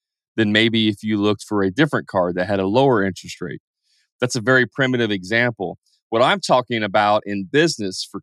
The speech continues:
contractors is not knowing what to do in their business. For me, this was, uh, took nine years to figure this out. I didn't know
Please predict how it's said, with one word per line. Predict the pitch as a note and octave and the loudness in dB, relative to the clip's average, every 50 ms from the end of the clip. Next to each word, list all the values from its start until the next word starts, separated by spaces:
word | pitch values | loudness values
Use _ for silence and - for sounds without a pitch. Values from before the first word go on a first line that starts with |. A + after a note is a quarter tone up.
| - - | -6 -2
contractors | D3+ D#3+ E3 D#3+ - - A#2+ G2+ G2 _ - G2+ G2 F2+ - | 0 0 0 0 2 2 2 2 2 _ -4 -6 -4 -4 -4
is | A#2 G#2+ G2 - - - | -4 -4 -4 -4 -8 -10
not | G#2+ G#2+ A2 A#2+ B2 C3+ D3+ D#3 - _ - | -8 -4 0 2 2 2 2 0 -2 _ -8
knowing | C3+ A#2+ A#2+ A#2+ B2 B2 C3 C3+ C3 B2 A2+ G#2+ G#2+ G#2 G2+ G2 _ | -6 -6 -4 -2 0 0 2 2 2 2 0 0 -2 -2 -4 -6 _
what | - F#2 G#2 A#2+ B2 - - | -8 -2 0 0 0 -2 -4
to | - - | -8 -8
do | A#2 G2 F2+ - A2+ A#2 A2+ A2 G#2+ | -8 -8 -6 -2 -2 0 2 2 0
in | G#2 G2 F#2 | 0 0 -2
their | F#2+ F2 E2 _ | -4 -6 -6 _
business. | - A#2 A#2 G2 - F2+ - - - - - - - _ _ _ _ _ _ _ _ _ _ _ _ _ _ _ _ _ | -2 0 0 0 -4 -8 -12 -10 -8 -8 -8 -8 -10 _ _ _ _ _ _ _ _ _ _ _ _ _ _ _ _ _
For | _ - - C3+ | _ -4 -2 0
me, | A#2+ A2+ A#2 C#3 E3+ F3+ E3 D#3 C#3+ B2+ | 0 2 2 4 4 4 4 4 4 4
this | C3+ D3+ D3 - | 2 0 0 2
was, | - C#3 B2 A#2 A2 - - _ - D2 - - | 2 2 2 2 2 -2 -6 _ -10 -12 -8 -2
uh, | A2+ A#2 G#2+ - E2+ F#2+ - | 0 2 2 2 0 -4 -4
took | - - C#3+ A#2+ | 0 0 0 0
nine | A#2 A#2 A#2 A#2 B2 C3 C3 C3 A#2+ | 2 2 2 2 2 2 0 0 0
years | A#2 A#2+ C3 C#3 C3+ B2 A#2 - | 0 0 2 2 2 0 0 -4
to | G#2+ F#2+ | -10 -8
figure | - - A#2 G#2+ G#2+ | -4 -2 -2 0 0
this | F#2+ F#2 F2+ - G#2+ | -2 -2 -4 0 2
out. | A2+ A2+ G#2 F#2 E2+ - _ _ _ _ _ _ _ _ _ _ _ _ _ _ _ _ _ _ _ - | 2 4 4 2 0 -4 _ _ _ _ _ _ _ _ _ _ _ _ _ _ _ _ _ _ _ -2
I | - B2 C#3+ E3 | 0 0 2 2
didn't | F3+ F#3 D#3+ D3 C#3 C3 C3 | 0 0 -2 -2 -6 -6 -4
know | C3 C#3+ E3+ F#3 D#3 A#2+ G2+ F#2+ F#2+ G2 | -2 0 0 2 2 0 0 0 -2 -4